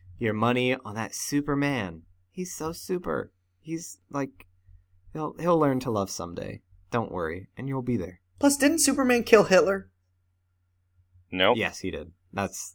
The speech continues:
Speaker 2: Yeah.
Speaker 1: that
Speaker 3: Uh,
Speaker 1: is,
Speaker 3: Captain America
Speaker 1: that's
Speaker 3: did.
Speaker 1: canon. That's canon.
Speaker 3: No, that was Captain
Speaker 1: Uh,
Speaker 3: America.
Speaker 1: maybe for the, maybe for the Marvel universe.
Speaker 3: Yeah.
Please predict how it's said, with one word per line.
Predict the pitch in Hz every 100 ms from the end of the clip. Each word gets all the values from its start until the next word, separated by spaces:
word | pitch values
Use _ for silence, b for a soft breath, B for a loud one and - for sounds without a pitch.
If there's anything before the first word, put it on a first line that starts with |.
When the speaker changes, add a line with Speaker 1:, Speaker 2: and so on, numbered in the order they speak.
| -
Speaker 2:
Yeah. | 147 -
Speaker 1:
that | 92
Speaker 3:
Uh, | 95
Speaker 1:
is, | -
Speaker 3:
Captain | 110 - 104
America | 92 95 -
Speaker 1:
that's | 113 107 -
Speaker 3:
did. | -
Speaker 1:
canon. | - 92 82 80 95 - - -
That's | - 107
canon. | - 98 - - 110
Speaker 3:
No, | 147
that | 101
was | 92
Captain | - 120 104
Speaker 1:
Uh, |
Speaker 3:
America. | 101 143 123
Speaker 1:
maybe | 135 139 131
for | 123 117
the, | 98 87 -
maybe | 175 226 165
for | - 104
the |
Marvel | 90 90 90 78 -
universe. | - 50 - - - - -
Speaker 3:
Yeah. | - 87 82